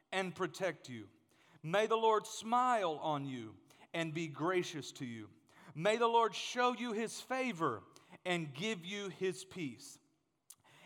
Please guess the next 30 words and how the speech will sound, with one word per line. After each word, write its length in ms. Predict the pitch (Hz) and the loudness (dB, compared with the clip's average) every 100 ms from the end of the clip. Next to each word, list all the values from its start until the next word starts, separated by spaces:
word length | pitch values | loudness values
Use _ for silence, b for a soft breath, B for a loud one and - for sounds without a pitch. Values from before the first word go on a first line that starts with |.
| - | -4
And 180 | 202 | -2
whenever 400 | 226 254 254 262 | 0 2 2 2
Aaron 320 | 247 247 262 262 | 0 -2 -2 -2
and 140 | 233 | -2
his 100 | 247 | -4
sons 460 | - 254 240 233 180 | -4 2 2 2 -6
bless 340 | 175 233 233 | 0 0 0
the 140 | 214 | -8
people 420 | - 233 233 220 214 | -8 -8 -2 0 0
of 100 | 185 | 0
Israel 420 | 214 180 208 208 | -6 -2 -2 -2
in 100 | 202 | -2
my 220 | 196 196 | -2 -2
name, 380 | 151 123 113 113 B B B B | -4 -6 -8 -14 B B B B
I 280 | 156 180 196 | 4 4 2
myself 720 | 202 202 185 - 156 120 120 - _ b b 131 | -2 -2 -4 -8 -4 -6 -8 -16 _ b b -2
will 180 | 143 | 0
bless 380 | 135 131 123 - | 0 0 -2 -4
them." 180 | - 101 98 | -12 -12 -12
Can 100 | 190 | -14
you 80 | 202 | -14
place 260 | 175 208 202 | -6 -4 -4
your 120 | 185 | -6
hands 240 | 190 185 | -6 -6
on 80 | 180 | -6
your 100 | 170 | -4
Bible 320 | 156 170 165 | 0 0 0
for 220 | 165 175 160 | -6 -2 -2
a 40 | |
moment, 380 | 156 160 165 | -2 -4 -6